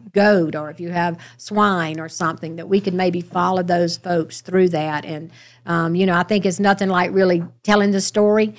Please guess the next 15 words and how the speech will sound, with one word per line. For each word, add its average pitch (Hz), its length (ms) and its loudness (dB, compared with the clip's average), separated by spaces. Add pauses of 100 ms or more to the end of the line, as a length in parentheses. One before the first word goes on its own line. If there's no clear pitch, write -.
seeing 214 340 4
it 190 200 -2
in 185 240 -4
actions. 180 680 -6
But 185 260 0
yes, 196 300 2
we're 190 140 2
always 185 520 2 (220)
cognizant 214 560 2
of 202 120 0
that 202 380 2
and 180 160 0
looking 214 300 0
at 180 160 -4
different, 196 340 -2